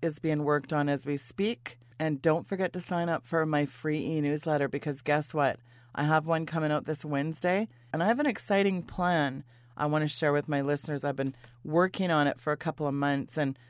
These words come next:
trying to figure out something to connect this remnant. And I think I have sort of an idea I want to share with you in the newsletter. So sign up for it. It's free. And I really find it a good way to alert you and apprise you of what's going on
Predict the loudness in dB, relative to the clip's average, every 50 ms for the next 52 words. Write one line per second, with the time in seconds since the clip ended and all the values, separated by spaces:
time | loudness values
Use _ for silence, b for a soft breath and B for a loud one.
0 | b b b b b -14 -2 0 2 2 4 4 2 2 2 0 0 -2 -6 -4
1 | 0 -2 0 2 4 4 2 2 0 -6 0 0 0 0 0 -2 -2 0 0 0
2 | -2 -4 -6 -4 -2 2 2 2 2 0 b b b b b b b b b b
3 | -8 -2 0 4 4 4 4 2 0 0 0 0 0 0 -4 -2 2 2 2 2
4 | 2 2 0 0 0 0 -2 -6 -10 -8 -2 0 2 2 2 0 -4 -6 -4 -2
5 | -2 0 0 0 0 0 0 2 4 4 4 4 2 0 -8 b b b b b
6 | b -14 -12 -6 -2 0 0 2 2 2 2 2 2 0 0 0 0 2 2 0
7 | 0 -4 -12 b b b b b -2 0 0 2 2 0 -2 0 2 2 4 4
8 | 2 2 0 -2 0 0 0 0 0 0 0 0 2 2 4 4 2 2 4 4
9 | 4 4 b b b b b b b -6 2 4 4 4 6 4 4 2 2 2
10 | 2 4 4 4 2 0 -2 -12 -6 -2 0 0 2 2 0 -2 -4 b b b
11 | b -2 0 4 4 6 6 6 4 4 2 2 2 0 2 2 2 4 4 4
12 | 2 4 2 2 2 4 4 4 4 2 0 -2 -4 -4 0 2 2 2 2 2
13 | 4 4 4 4 2 0 0 2 4 4 4 2 2 -2 -2 0 0 2 2 0
14 | 2 2 2 2 2 2 0 0 0 0 -4 -10 -4 -2 0 0 0 -2 -2 -2
15 | 0 2 4 4 2 2 0